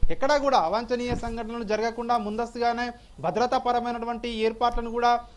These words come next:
ఆ, చేయడం జరిగింది. అదేవిధంగా, ఆ, ఈ యొక్క ఎవరైతే అభ్యర్థులు ఉంటారో అభ్యర్థులు ఏజెంట్ల సమక్షంలోనే ఈ యొక్క, ఏదైతే,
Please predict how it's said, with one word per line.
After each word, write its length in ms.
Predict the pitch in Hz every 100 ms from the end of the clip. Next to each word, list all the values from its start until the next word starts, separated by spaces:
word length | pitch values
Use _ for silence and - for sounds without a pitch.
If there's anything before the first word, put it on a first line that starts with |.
| -
ఆ, 140 | 208 214 226
చేయడం 280 | 233 247 240
జరిగింది. 500 | 240 240 247 277 311 - -
అదేవిధంగా, 640 | 214 254 254 254 262 233 - - -
ఆ, 160 | 190 180
ఈ 80 | 202
యొక్క 340 | 214 208 156
ఎవరైతే 280 | 175 214 233
అభ్యర్థులు 480 | 196 185 269 285 262
ఉంటారో 280 | 233 233 247
అభ్యర్థులు 560 | 180 220 233 254 254
ఏజెంట్ల 440 | 214 220 226 226 226
సమక్షంలోనే 760 | 220 233 240 233 233 233 254 262 - -
ఈ 20 | 208
యొక్క, 420 | 214 233 226 202 - 202
ఏదైతే, 580 | 208 214 226 240 233